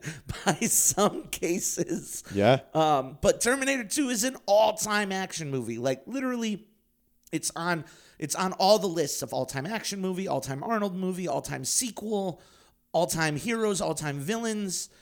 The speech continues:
Speaker 1: It's genius in the way that it takes the Terminator, which was, yeah, it was a sci-fi movie, but it was also kind of a horror movie at the time, too. It was this independent, you know, sci-fi horror film that came out about,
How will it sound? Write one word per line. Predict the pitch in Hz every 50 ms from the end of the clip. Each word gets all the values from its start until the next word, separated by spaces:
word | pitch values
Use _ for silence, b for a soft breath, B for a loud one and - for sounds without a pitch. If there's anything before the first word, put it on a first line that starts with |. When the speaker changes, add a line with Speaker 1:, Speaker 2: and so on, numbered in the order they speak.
| b b b b b
Speaker 1:
It's | 190 196 160 - 156
genius | 135 131 147 170 262 330 339 302 226 151 113 107 113 - - - - - -
in | 165 160
the | 156 156
way | 156 156 160 160 156
that | 143 147 143 139
it | 139 131 -
takes | - 170 175 160 143 - - - - -
the | 147 143 135 151
Terminator, | 143 - - 269 294 311 240 220 175 151 156 156
which | 147 156 - -
was, | 180 147 - b b b b b b b b _ _ _ _ _ _ _ _ _ -
yeah, | 190 196 214 311 - - -
it | 269
was | 269 262 196
a | 220 196
sci-fi | - - - - - - 269 240
movie, | 208 196 190 190 202 208
but | 214 262
it | 269
was | 254 202
also | 208 - - - - -
kind | - - 190 175
of | 156
a | 147 151 123
horror | 120 175 220 330 359 330
movie | 254 196 147 131 127 135 131
at | 127 -
the | 135
time, | 123 - 151 147 143 143 -
too. | - 302 330
It | 262
was | 185 147 135
this | 151 143 -
independent, | - 175 185 214 - - - 190 202 190 180 156 - - b b b b b b b b b
you | - 170 170
know, | 151 139
sci-fi | 139 - - - 165 180 226 220 - 190 185 190 170 165 156 -
horror | 147 123 165 254 269 403 392 -
film | - - 156 135 135 127 123 127
that | 131 135 127 -
came | - 165 156 143 143
out | 135 139 160 185
about, | 196 156 143 139 127 -